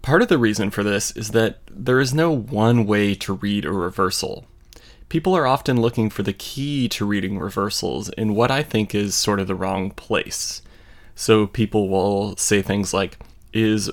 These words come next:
a reversal always the opposite meaning of a card?" Or, "Is a reversal the bad version of the card's meaning?" And my answer to these two questions is always no.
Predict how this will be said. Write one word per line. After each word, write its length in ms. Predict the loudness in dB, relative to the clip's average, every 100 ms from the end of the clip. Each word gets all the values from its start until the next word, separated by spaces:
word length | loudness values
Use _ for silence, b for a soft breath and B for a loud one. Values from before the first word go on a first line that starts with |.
| -4
a 80 |
reversal 560 | 0 0 2 0 0 0
always 380 | 0 -2 -2 -4
the 180 | -8 -8
opposite 560 | -4 -4 -4 -4 -2 0
meaning 360 | 2 2 2 2
of 120 | 0
a 80 | -4
card?" 720 | -4 -4 -2 -2 -2 -4 -8 B B B B
Or, 640 | -2 2 4 4 2 0 -4 -18 -4
"Is 160 | 0 2
a 80 | 4
reversal 680 | 4 4 2 2 0 0 -2
the 140 | -2
bad 500 | -4 -2 0 2 0
version 640 | 2 2 2 0 -2 -4 -8
of 160 | -8 -4
the 100 | -2
card's 420 | 2 2 2 -2
meaning?" 560 | 0 0 -2 -2 -6 -10 b b b b b b
And 380 | 0 4 4 4
my 140 | 2
answer 360 | 2 0 2 0
to 100 | 0
these 280 | 0 -2 -4
two 240 | -2 -2
questions 720 | -2 -4 -4 -4 -4 -2 -2 -4
is 180 | -6
always 520 | -6 -4 -4 -6 -6 -4
no. 460 | -2 -2 -4 -10